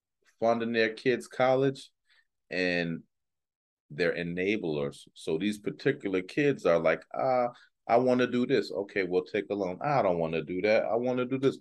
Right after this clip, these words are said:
"Okay, we'll take a loan." "Oh, I wanna." They s-, they set 'em up. Some people have, "You know what? I'm, I'm three more," 'cause even me, before the fucking money dried up,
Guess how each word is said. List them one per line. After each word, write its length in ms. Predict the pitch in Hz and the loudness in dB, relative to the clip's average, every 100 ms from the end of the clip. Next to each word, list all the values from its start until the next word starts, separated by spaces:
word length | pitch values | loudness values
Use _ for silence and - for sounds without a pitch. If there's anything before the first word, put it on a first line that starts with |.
| - | -10
"Okay, 240 | - - | -8 -2
we'll 180 | 98 98 | 0 0
take 220 | - 107 | -2 -4
a 40 | 101 | -2
loan." 120 | 92 | 0
"Oh, 200 | 131 143 - | 2 0 0
I 100 | 117 | -2
wanna." 260 | 104 95 90 - _ _ _ _ _ _ _ _ _ _ _ _ _ _ _ | -2 -4 -8 -14 _ _ _ _ _ _ _ _ _ _ _ _ _ _ _
They 120 | 87 | -4
s-, 220 | 85 - _ - 71 _ | -4 -8 _ -20 -20 _
they 180 | - 78 | -2 -2
set 340 | 76 - 107 95 | -2 0 2 2
'em 160 | 95 | 2
up. 240 | 107 87 - _ _ _ _ _ _ _ _ _ _ _ _ _ _ | 0 0 -6 _ _ _ _ _ _ _ _ _ _ _ _ _ _
Some 240 | - 92 | -4 -2
people 300 | - 110 98 | 0 -2 2
have, 240 | 101 98 90 | 4 4 2
"You 180 | - 85 | -6 -6
know 180 | 87 95 | -2 2
what? 200 | 110 - - _ _ _ _ | 2 2 -4 _ _ _ _
I'm, 260 | - 78 78 | -10 -8 -6
I'm 180 | 87 85 | -6 -6
three 560 | 82 - 92 95 113 117 | -8 -10 -6 -2 0 0
more," 340 | 117 117 113 - - | 2 4 4 2 -10
'cause 240 | 85 - - | -12 -12 -8
even 300 | 107 104 107 | -4 -2 0
me, 160 | 131 104 | 2 2
before 400 | 80 - 104 95 | -2 -4 -2 0
the 140 | 87 | 0
fucking 360 | - 107 107 92 | -2 -4 -4 -4
money 260 | 117 113 | -4 -4
dried 340 | 95 92 92 95 | -2 0 2 2
up, 180 | 101 | 0